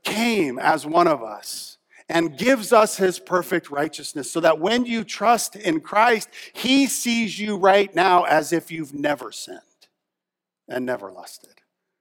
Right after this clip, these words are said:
Look, this is good news, brothers and sisters. On a heavy Sunday, this is great news that the blood of Jesus, what can wash away our sin, let me ask you?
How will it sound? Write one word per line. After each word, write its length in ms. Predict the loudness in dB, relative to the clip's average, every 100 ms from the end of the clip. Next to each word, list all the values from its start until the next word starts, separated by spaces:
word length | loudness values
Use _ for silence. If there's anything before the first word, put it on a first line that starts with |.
| _ _ _ -2
Look, 160 | 0
this 160 | 2 4
is 140 | 4
good 220 | 4 2
news, 380 | 4 2 0 -6
brothers 420 | -6 -6 -6 -14 -12
and 80 | -12
sisters. 720 | -10 -12 -12 -20 -20 -20 -20 _ _ _ _ _ _ _ _ _ _
On 120 | -4 -2
a 60 |
heavy 340 | 4 4 4 -2
Sunday, 640 | 2 2 2 0 -2 -18 _ _ _ 2
this 220 | 2 4
is 240 | 0 0 -10
great 440 | -6 2 4 4 2
news 800 | 4 4 0 -10 -20 -18 -18 _ _ _ _ _ _ _ _ _ _ -14
that 140 | -12 -6
the 80 |
blood 340 | -6 2 4 4
of 180 | 2 -2
Jesus, 520 | -8 -8 -8 -14 -2
what 300 | 4 4 4
can 200 | 0 4
wash 340 | 6 6 4
away 240 | 0 4 6
our 140 | 4
sin, 360 | 0 -6 -6 -6
let 120 | -8
me 100 | -8
ask 300 | -10 -12 -20
you? 140 | -20